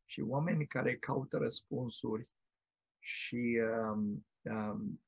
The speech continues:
cumva, um, vor să ia ceea ce spune fratele Vali, ceea ce spune fratele Paul, ceea ce spune, um, apoi asta o să fac. Da? Și o să vorbim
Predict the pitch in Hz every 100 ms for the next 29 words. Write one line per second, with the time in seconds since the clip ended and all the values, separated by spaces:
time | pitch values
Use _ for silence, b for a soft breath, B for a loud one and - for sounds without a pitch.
0 | _ - - 123 117 110 143 160 120 117
1 | 147 - _ _ _ - 113 110 107 110
2 | - 107 107 131 151 143 - 123 120 147
3 | 147 131 - 127 - - - - - 120
4 | - 67 69 69 - - 73 71 69 -
5 | 147 196 90 73 - 71 - - - 71
6 | 73 - 65 - 73 69 _ - - -
7 | - 80 82 - - - - - - -
8 | 82 - B B B _ _ _ _ -
9 | 117 117 117 113 117 117 - 120 - 120
10 | - 127 127 - 123 113 110 - 107 -
11 | - - B B _ - - - - 147
12 | - 151 147 151 143 190